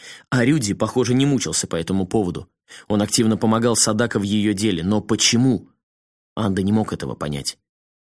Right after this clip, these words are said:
"Просто ты на всё смотришь с точки зрения человека. А с точки зрения стороннего, незаинтересованного наблюдателя, что происходит? Один человек умирает, и вместо него появляется одна Садака.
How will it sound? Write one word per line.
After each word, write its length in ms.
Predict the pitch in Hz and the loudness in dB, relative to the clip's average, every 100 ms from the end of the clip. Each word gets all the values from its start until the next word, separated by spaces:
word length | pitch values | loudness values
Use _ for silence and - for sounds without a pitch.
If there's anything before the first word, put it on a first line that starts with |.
| _ _ _ _ _ _ _ _ | _ _ _ _ _ _ _ _
"Просто 360 | - 208 - 170 | -2 0 0 0
ты 300 | 185 180 151 | 0 0 2
на 200 | 143 143 | 0 0
всё 220 | - 165 | 0 0
смотришь 420 | - 151 135 131 | 2 0 0 0
с 60 | - | 0
точки 280 | 139 - | 0 0
зрения 320 | 127 127 131 117 | 0 0 0 0
человека. 600 | - 120 127 117 - - _ _ _ _ _ _ - | 0 0 0 -4 -6 -14 _ _ _ _ _ _ -2
А 120 | 123 | 0
с 100 | - | 2
точки 360 | - 180 - 151 | 2 0 2 2
зрения 400 | 156 165 160 139 | 2 4 4 4
стороннего, 760 | - - 175 175 117 101 95 | 2 2 2 2 2 2 2
незаинтересованного 1000 | 113 143 139 170 175 180 208 160 110 101 | 4 4 4 4 4 4 4 4 2 0
наблюдателя, 680 | 101 107 117 120 101 87 92 | 0 2 2 2 0 -2 -2
что 220 | - - | 0 0
происходит? 600 | 107 90 - 80 - - _ _ _ _ - - | 0 -2 -2 -4 -8 -14 _ _ _ _ -16 -2
Один 240 | 131 156 220 | 0 4 4
человек 400 | 180 175 175 160 | 4 2 2 2
умирает, 480 | 131 107 98 95 - - - | 2 2 0 -2 -6 -8 0
и 80 | |
вместо 420 | 127 139 151 - 143 | 2 4 4 2 2
него 240 | 143 175 | 2 2
появляется 640 | 185 131 113 139 135 120 | 2 2 4 2 2 0
одна 240 | 104 110 113 | 0 0 0
Садака. 600 | 110 101 90 - 90 | 0 0 -4 -6 -10